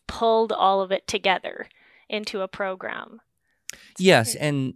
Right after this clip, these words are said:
Speaker 2: and it would have been very difficult for a homeschooling mom to extract that information
Speaker 1: Mm-hmm.
Speaker 2: from, from Missus Ingham's book and use it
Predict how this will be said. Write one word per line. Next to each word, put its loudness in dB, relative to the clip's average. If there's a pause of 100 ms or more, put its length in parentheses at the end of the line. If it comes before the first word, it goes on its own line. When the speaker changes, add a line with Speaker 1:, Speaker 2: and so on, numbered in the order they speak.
(120)
Speaker 2:
and 0
it -2
would 4
have 8
been 2
very 6
difficult -2 (160)
for -4
a -4
homeschooling -2
mom -4
to -8 (600)
extract -2
that -6
information -6
Speaker 1:
Mm-hmm. -12
Speaker 2:
from, -8 (100)
from -6
Missus -4
Ingham's -4
book 0 (460)
and -4
use -2
it -8